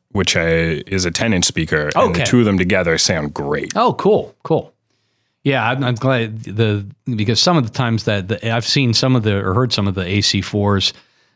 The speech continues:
Speaker 2: that have that small, probably, what, eight inch speaker, and they just
Speaker 1: Yeah.
Speaker 2: don't sound very good at all. But,
Speaker 1: I
Speaker 2: uh,
Speaker 1: had
Speaker 2: with the
Speaker 1: bought one of
Speaker 2: twelve inch
Speaker 1: those.
Speaker 2: Yeah.
Speaker 1: Sorry. And, uh, it was good, but yeah, there was some bits that, that were not really inspiring, so I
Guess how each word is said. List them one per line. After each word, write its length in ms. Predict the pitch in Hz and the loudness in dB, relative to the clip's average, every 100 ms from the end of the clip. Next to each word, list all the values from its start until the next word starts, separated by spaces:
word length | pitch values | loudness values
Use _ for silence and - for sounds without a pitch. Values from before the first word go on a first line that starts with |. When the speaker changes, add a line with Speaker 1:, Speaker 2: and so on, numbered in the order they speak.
| - | -4
Speaker 2:
that 120 | 101 | -2
have 140 | 104 95 | 0 0
that 180 | 92 - | -2 -2
small, 500 | 113 104 101 95 - - - | 2 2 4 2 -2 -10 -6
probably, 220 | 90 87 | -4 -2
what, 120 | 87 | -4
eight 220 | 78 95 | -4 -6
inch 220 | 87 80 - | -6 -4 -4
speaker, 520 | - 92 - 85 85 | -2 -6 -6 -8 -6
and 160 | 98 95 | -4 0
they 200 | 104 95 - | 0 -2 -10
just 280 | - 98 92 | -6 -2 0
Speaker 1:
Yeah. 100 | 80 | 0
Speaker 2:
don't 260 | 98 98 - | 0 -2 -2
sound 360 | - 95 92 | -2 0 -2
very 200 | 98 92 | -4 -4
good 220 | 87 92 87 | -4 -6 -6
at 120 | 85 | -6
all. 420 | 90 78 80 - _ _ _ _ _ _ - | -4 -4 -6 -12 _ _ _ _ _ _ -4
But, 160 | 92 | 0
Speaker 1:
I 40 | 101 | 2
Speaker 2:
uh, 40 | 113 | 2
Speaker 1:
had 80 | 104 | 2
Speaker 2:
with 80 | |
the 60 | 107 | 2
Speaker 1:
bought 180 | 113 123 | 2 4
one 160 | 120 | 4
of 140 | 107 95 | 4 4
Speaker 2:
twelve 240 | 98 82 | 2 2
inch 60 | 80 | 0
Speaker 1:
those. 180 | - - - | -2 -4 -2
Speaker 2:
Yeah. 280 | 104 95 92 - _ - | -2 0 -4 -10 _ -4
Speaker 1:
Sorry. 320 | - 80 - - - _ _ - - _ _ _ _ _ _ | -2 0 -2 -6 -10 _ _ -20 -20 _ _ _ _ _ _
And, 380 | 113 104 95 87 | 0 4 4 4
uh, 480 | 87 87 82 80 76 - _ _ _ - | 2 2 2 0 -2 -8 _ _ _ -2
it 100 | 147 | 2
was 140 | 135 | 4
good, 420 | 110 127 98 85 - _ - | 4 2 2 0 -6 _ -2
but 140 | 104 101 | 0 2
yeah, 160 | 90 | 2
there 160 | 87 104 | 2 2
was 140 | 104 | 2
some 160 | - 98 | 2 0
bits 200 | 104 - | 0 0
that, 320 | 92 82 95 | 0 -2 -4
that 180 | 98 87 | -2 0
were 140 | 95 95 | 2 4
not 280 | 101 95 | 4 2
really 220 | 98 98 95 | 2 4 4
inspiring, 540 | 90 110 110 110 110 | 2 0 2 4 2
so 200 | - 85 | 2 2
I 320 | 85 85 82 | 2 2 0